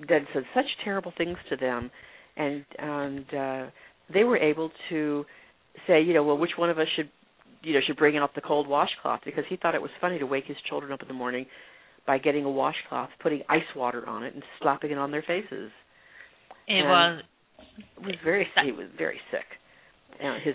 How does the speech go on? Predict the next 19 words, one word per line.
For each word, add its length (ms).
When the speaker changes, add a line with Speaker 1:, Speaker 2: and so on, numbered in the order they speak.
Speaker 1:
humor. 300
And 360
there 260
she 100
is 120
with 120
her 100
brother 440
deciding 400
which 180
one 100
of 60
them 160
is 80
gonna 160
go 120
get 140
the 60
washcloth. 560